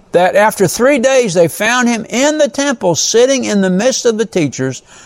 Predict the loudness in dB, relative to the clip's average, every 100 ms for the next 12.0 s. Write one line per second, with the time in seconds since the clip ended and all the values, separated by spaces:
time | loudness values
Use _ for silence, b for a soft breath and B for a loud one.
0 | B -2 2 2 2 2 2 2 0 -2
1 | -2 -2 0 0 -2 -4 -6 -6 -4 -2
2 | -2 -2 -4 -2 -2 -4 -2 -2 -2 -8
3 | -8 -10 -16 B B B -4 0 2 2
4 | 2 2 2 0 2 2 2 0 0 2
5 | 2 2 0 0 2 2 2 0 -2 -2
6 | -2 -4 -2 -2 -2 -2 -2 -2 -2 -4
7 | -4 -4 -2 -4 -4 -10 -20 -20 -20 _
8 | B B B B -2 2 2 2 4 2
9 | 2 0 2 2 4 2 2 2 2 2
10 | 4 2 0 -2 0 0 -2 -2 0 0
11 | 2 2 2 0 0 0 2 2 0